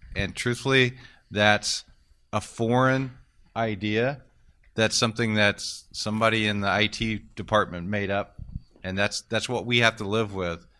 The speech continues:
We haven't conveyed that to the grower. And so, uh, uh, I think it's just a very frank and honest discussion,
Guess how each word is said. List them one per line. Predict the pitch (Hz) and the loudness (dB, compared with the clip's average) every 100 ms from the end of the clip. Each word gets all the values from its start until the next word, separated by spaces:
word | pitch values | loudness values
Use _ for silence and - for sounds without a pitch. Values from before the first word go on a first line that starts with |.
| _ - | _ -6
We | 107 | 2
haven't | 117 113 95 - | 4 2 2 0
conveyed | 101 85 104 101 | 0 -4 -2 -2
that | 95 90 - | -4 -6 -10
to | 95 | -12
the | 90 | -10
grower. | 87 90 82 - - - - _ - | -6 -6 -8 -12 -16 -20 -20 _ -14
And | 90 | -10
so, | - 101 95 92 90 | -4 -2 0 0 0
uh, | 92 92 92 - - - _ _ - | 0 0 -4 -10 -20 -20 _ _ -14
uh, | - 95 95 92 - | -4 -2 -2 -2 0
I | 120 | 2
think | 160 143 | 4 2
it's | - | 0
just | 120 - | -2 -2
a | |
very | 98 110 131 123 | 0 4 6 4
frank | - 123 123 120 | 2 2 4 2
and | 104 | 2
honest | 110 117 - | 2 0 -2
discussion, | 101 - 110 110 - 131 127 | -4 -2 0 0 0 -4 -6